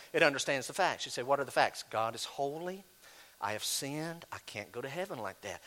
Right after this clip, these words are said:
But God loved, are, are, do you believe this, by the way? God loved me enough. He sent his son to die on the cross to take away my sin. And then he made this wild promise that whosoever would call on the name of the Lord Jesus will be saved.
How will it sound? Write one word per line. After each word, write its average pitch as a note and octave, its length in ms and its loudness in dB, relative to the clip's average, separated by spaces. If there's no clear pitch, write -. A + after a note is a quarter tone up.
But A#2 140 -2
God D3+ 320 4
loved, F3 280 4
are, A#2 100 2
are, A#2 160 2
do B2+ 100 -4
you F3+ 100 -2
believe A3 240 6
this, B3 160 0
by B3 180 6
the B3+ 60 4
way? C#4+ 160 8
God G#3 360 12
loved B3 260 8
me G#3 120 6
enough. D#3 260 8
He F3+ 100 0
sent A3 240 6
his F3 160 2
son G#3 380 6
to D#3 80 0
die D3+ 160 6
on F3 120 4
the E3 60 -2
cross G3+ 400 8
to D#3 120 -4
take - 260 -2
away A3 420 2
my C#3+ 160 6
sin. D#3 280 4
And G3 180 6
then F4+ 160 12
he D#4 60 10
made F#3+ 220 8
this F3+ 180 8
wild A#3+ 360 12
promise C#4 440 12
that D#3 180 10
whosoever C4+ 880 12
would F3+ 140 6
call G4 340 12
on F#4 80 12
the B3 60 12
name E3+ 260 10
of D3+ 80 4
the D#3 80 6
Lord D#3 180 4
Jesus C#3 360 2
will F3+ 100 6
be E3 80 4
saved. A3+ 380 8